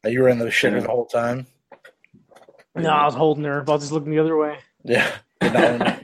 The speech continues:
Speaker 1: don't make eye contact with the baby. They'll steal your soul.
Speaker 3: <laughs>
Speaker 2: Uh, but yeah, I, I'm at a point where if the baby is not with me anymore, so I don't know. The ba-, the baby setter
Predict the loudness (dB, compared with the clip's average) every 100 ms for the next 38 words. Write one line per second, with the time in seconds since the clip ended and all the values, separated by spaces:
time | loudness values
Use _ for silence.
0 | 2 4 6 6 4 4 4 4 2 0
1 | 0 0 -4 -4 -4 -4 0 2 2 0
2 | -10 -20 _ _ _ -4 0 2 0 -4
3 | _ -4 -4 -4 -12 -6 -2 2 0 0
4 | -8 _ _ -10 -4 0 2 2 2 0
5 | 2 2 2 0 0 0 0 0 2 4
6 | 4 2 -2 -2 0 0 0 -2 -2 -4
7 | -6 -4 -4 -4 -6 -6 -6 -4 -2 -2
8 | -2 -6 -8 -2 0 0 -2 -4 -2 0
9 | 0 -2 -8 _ _ _ -8 -4 -2 -2
10 | -2 -2 0 2 2 0 -2 _ _ -8
11 | -2 0 0 0 -4